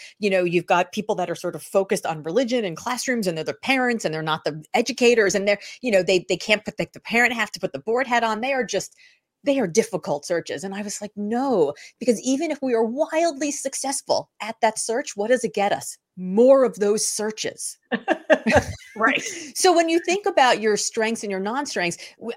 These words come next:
Speaker 1: uh, you know, when you were talking about, you know, going to school and your non-strengths and seeing, like,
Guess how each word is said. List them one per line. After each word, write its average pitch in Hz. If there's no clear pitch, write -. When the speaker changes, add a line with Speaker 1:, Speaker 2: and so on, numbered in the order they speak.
Speaker 1:
uh, -
you 220
know, 202
when 202
you 196
were 190
talking 220
about, 175
you 185
know, 160
going 185
to 175
school 196
and 180
your 165
non-strengths 160
and 165
seeing, 214
like, 160